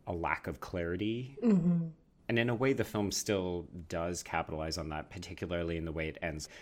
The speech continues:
Speaker 1: This isn't a film that gives you a happy wrap-up with closure. It's like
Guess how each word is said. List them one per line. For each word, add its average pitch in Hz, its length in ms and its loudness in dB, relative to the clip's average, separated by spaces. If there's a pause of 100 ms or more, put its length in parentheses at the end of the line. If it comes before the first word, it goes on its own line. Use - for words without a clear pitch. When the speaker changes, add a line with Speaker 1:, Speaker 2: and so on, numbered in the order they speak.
(120)
Speaker 1:
This 117 160 0
isn't 120 220 0
a 98 40 2
film 92 260 2
that 87 260 -2
gives 85 260 -2
you 82 300 0
a 85 60 6
happy 85 400 0
wrap-up 78 520 0
with 80 160 -6
closure. 95 460 0
It's - 200 -6
like 87 280 0